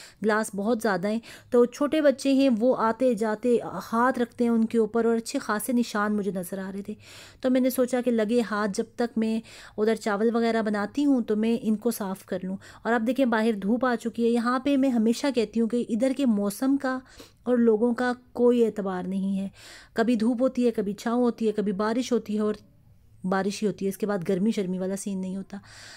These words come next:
तो खैर यहाँ पे ये बड़े अच्छे वाइप्स से मैंने देखा है, वरना तो आपको पता है पूरा सामान लेके आओ, पहले इनको सर्फ से उस तरह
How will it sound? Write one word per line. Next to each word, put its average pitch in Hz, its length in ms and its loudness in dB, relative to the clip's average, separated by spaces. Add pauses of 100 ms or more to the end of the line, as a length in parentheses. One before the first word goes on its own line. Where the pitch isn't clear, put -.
(140)
तो 254 80 0
खैर 269 220 2
यहाँ 262 300 2
पे 285 80 0
ये 247 220 0
बड़े 240 220 2
अच्छे 220 280 -4
वाइप्स 208 280 -2
से 269 80 -2
मैंने 254 140 0
देखा 208 260 -2
है, 233 40 -2
वरना 226 240 0
तो 254 100 0
आपको 240 180 -2
पता 240 160 -4
है 254 140 -2
पूरा 240 280 2
सामान 220 480 0
लेके 220 260 -2
आओ, 214 160 0
पहले 220 300 0
इनको 220 340 0 (540)
सर्फ 233 360 -2
से 240 180 2
उस 220 200 2
तरह 233 180 0